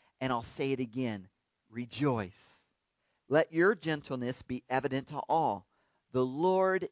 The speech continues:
is near." Verse six, "Do not be anxious about anything, but in every situation by prayer and petition with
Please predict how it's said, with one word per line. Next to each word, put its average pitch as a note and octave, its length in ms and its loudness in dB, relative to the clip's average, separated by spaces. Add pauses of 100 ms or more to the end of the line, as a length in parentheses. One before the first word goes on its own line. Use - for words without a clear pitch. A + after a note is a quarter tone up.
is D3+ 380 0
near." A#2+ 540 -4 (960)
Verse D3 200 2
six, - 460 -2
"Do C#3+ 200 -2
not E3 260 2
be D#3 180 -6
anxious G3 540 -2
about C#3 340 4
anything, C3+ 640 -6 (340)
but D#3 160 6
in D3+ 260 0
every G#3+ 380 6
situation D#3 880 -2
by B2+ 200 0
prayer G3 460 0
and G#3 100 -6
petition C3+ 680 -2 (320)
with C#3+ 180 0